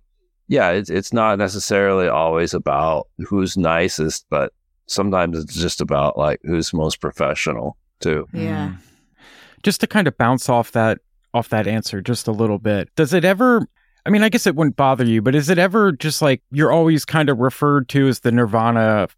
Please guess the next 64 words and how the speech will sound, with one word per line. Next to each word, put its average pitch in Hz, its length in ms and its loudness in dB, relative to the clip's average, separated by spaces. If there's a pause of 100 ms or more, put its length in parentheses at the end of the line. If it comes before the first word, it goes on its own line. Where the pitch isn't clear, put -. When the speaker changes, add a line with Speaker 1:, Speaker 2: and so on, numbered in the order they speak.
(140)
Speaker 3:
photographer? 104 1040 -2
Speaker 2:
Mm. 98 40 -4
Speaker 3:
Like, 110 260 0
do, 147 200 2
do 147 120 0
you - 20 4
ever 190 160 0
feel 196 200 0
like 185 160 2
Speaker 2:
The 156 40 -8
Speaker 3:
there's 156 160 4
Speaker 2:
Seattle 170 300 4
guy. 156 380 -2 (180)
Speaker 3:
Yeah, 165 180 6 (160)
Speaker 2:
Yeah. - 40 4
Speaker 3:
like, 135 160 4
Speaker 1:
Yeah. 90 80 0
Speaker 3:
do 170 80 0
you 180 40 4
ever 180 140 2
just, 180 300 0 (460)
is 147 460 -2
there 170 160 4
ever 160 140 0
kind 151 180 0
of, 151 60 4
like, 143 120 2
a 135 60 2
negative 135 400 2
feeling 170 280 0
towards 156 280 0
that? 156 220 2
Or 127 100 4
is 117 120 0
it 127 120 0
just - 240 -2
kind 127 240 0
of 117 80 2
like, 113 240 2 (240)
you 151 80 2
know, 131 140 4
you're 123 160 4
like, 139 180 0
"Ah, 185 120 4
there's 196 180 2
so 208 120 2
much 196 220 0
more 214 180 4
than 165 180 2
that," 107 300 2
or 120 360 2 (160)
Speaker 2:
Yeah. 165 260 -2
Speaker 1:
Yeah, 240 960 4 (100)
I 196 120 2
think 202 260 2
as 175 160 0
I, 165 280 4
as 160 280 0
I, 160 140 0 (120)
I, 185 220 -2
I 170 180 2
had 151 300 2
that, 135 320 2
like, 127 400 2